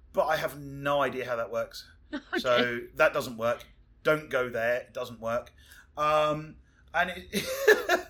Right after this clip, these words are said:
Speaker 1: it's just the in-, it, uh, at the end of the day, what more is there to life than Instagram and Facebook? That's where you can find us. Um, and like, share, and smash the bell button. Isn't that what everyone does these days?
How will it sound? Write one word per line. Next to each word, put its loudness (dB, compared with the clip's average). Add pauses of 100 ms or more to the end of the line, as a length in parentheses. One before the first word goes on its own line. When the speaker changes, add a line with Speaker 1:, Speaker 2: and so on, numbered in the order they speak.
(320)
Speaker 1:
it's 0
just -2
the -4
in-, -2
it, -8
uh, 0
at -8
the -2
end -2
of -8
the -4
day, 4
what 2
more 4
is -2
there 2
to -6
life 0
than -14
Instagram -8
and -14
Facebook? -6 (340)
That's -2
where -4
you -8
can -14
find -2
us. -12 (420)
Um, 0 (220)
and 0
like, 0
share, -6
and -18
smash -10
the -18
bell -2
button. -6
Isn't -14
that -8
what -6
everyone -10
does -8
these -16
days? -10